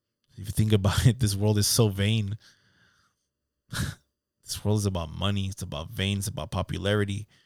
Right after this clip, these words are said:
It's about all these things that don't matter, because when you go in, people don't care how famous you were or how many <laughs> followers you had.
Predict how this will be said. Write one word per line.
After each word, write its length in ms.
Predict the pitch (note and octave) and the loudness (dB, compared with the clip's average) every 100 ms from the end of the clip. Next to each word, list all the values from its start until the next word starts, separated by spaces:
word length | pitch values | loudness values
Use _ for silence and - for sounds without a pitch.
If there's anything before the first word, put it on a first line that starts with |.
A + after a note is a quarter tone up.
| _ _ _ _ | _ _ _ _
It's 80 | - | -2
about 220 | A#2+ B2 | 4 6
all 120 | A#2+ | 8
these 220 | C#3 B2 | 6 2
things 240 | - D3 B2 | 2 0 2
that 160 | A2+ | 2
don't 340 | - D#3+ B2+ G2 | 2 0 0 2
matter, 460 | A2+ C3 C3 G2+ G2+ | 2 4 2 2 -2
because 260 | G#2+ - G#2+ | -4 -2 0
when 120 | A2+ | 0
you 100 | G#2 | -2
go 300 | - A2 B2+ | 2 4 6
in, 340 | A#2 C#3 A#2+ A#2+ _ _ _ _ _ | 6 4 2 -2 _ _ _ _ _
people 220 | - - | -4 0
don't 180 | - C3+ | 0 2
care 540 | - - A#2 C3+ A2 G#2 _ _ | 4 4 4 2 2 -2 _ _
how 140 | - | -4
famous 520 | - - A2+ B2 A2+ - | -2 2 2 4 0 0
you 120 | A2+ | 2
were 320 | A2+ A2 G2+ | 4 4 4
or 40 | |
how 140 | G2 A2 | 2 2
many 180 | B2 A2 | 4 2
<laughs> 0 | |
followers 640 | - - C3 C3+ B2 A2+ | 2 4 6 6 4 2
you 120 | A2 | 2
had. 340 | A2 G#2 G#2+ | 2 2 0